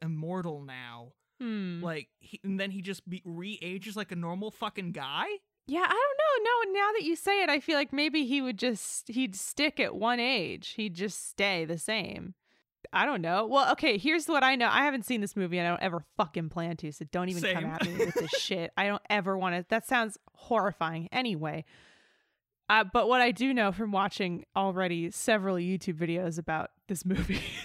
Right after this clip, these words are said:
Speaker 2: <laughs> because that's how I
Speaker 1: <laughs>
Speaker 2: engage with content that I don't wanna see, but I do wanna know what happens,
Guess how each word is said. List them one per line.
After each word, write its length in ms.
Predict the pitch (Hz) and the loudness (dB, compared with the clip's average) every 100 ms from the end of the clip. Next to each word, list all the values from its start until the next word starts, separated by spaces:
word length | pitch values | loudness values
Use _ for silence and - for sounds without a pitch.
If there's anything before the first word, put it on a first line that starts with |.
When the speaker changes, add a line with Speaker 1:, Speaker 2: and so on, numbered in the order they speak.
| - | -14
Speaker 2:
<laughs> 320 | - - _ | -20 -20 _
because 240 | 240 262 - | -4 -2 2
that's 280 | - - 403 | 2 4 6
how 140 | 214 | 6
I 80 | 202 | 6
Speaker 1:
<laughs> 140 | 185 | 4
Speaker 2:
engage 360 | 185 208 202 202 | 4 6 4 2
with 140 | 214 | 0
content 480 | - 202 196 208 190 | 4 4 4 0 0
that 100 | 214 | 0
I 100 | 190 | 2
don't 200 | 208 247 | 4 4
wanna 220 | 233 196 | 4 2
see, 220 | 196 202 185 | -2 -4 -4
but 160 | 190 | -4
I 60 | 185 | -4
do 180 | 208 208 | -2 0
wanna 240 | 196 190 | 0 -2
know 160 | 185 185 | -2 -2
what 100 | 202 | 0
happens, 480 | 196 185 180 180 | -2 -2 -6 -8